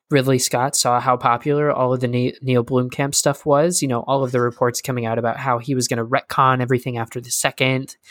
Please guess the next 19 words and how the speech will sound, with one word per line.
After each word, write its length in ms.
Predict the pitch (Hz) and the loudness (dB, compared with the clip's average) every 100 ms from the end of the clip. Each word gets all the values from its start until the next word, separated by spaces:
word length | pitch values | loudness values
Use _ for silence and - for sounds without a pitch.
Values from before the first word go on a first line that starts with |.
| - - | -20 -14
and 120 | 120 | -4
bring 240 | 120 120 | 0 0
Hicks 360 | 117 - 165 - | 0 0 0 0
back 400 | - 147 147 139 | 0 2 2 0
and 160 | 123 131 | -4 0
Newt 260 | 147 185 | 0 0
back, 340 | 143 135 131 - | 0 2 0 -4
and 140 | 135 | -8
we 100 | 127 | -6
were 120 | 123 | -4
going 240 | 131 127 131 | -2 -2 0
to 80 | |
have 160 | 127 127 | 0 0
a 160 | 123 113 | 0 -2
direct 380 | 143 131 135 | -2 0 0
sequel 420 | - - 131 156 143 | -2 -2 -2 0 0
to 180 | 123 131 | 0 0
Aliens. 520 | 156 185 214 240 160 | 2 2 -2 -4 -6
And 180 | 131 | -6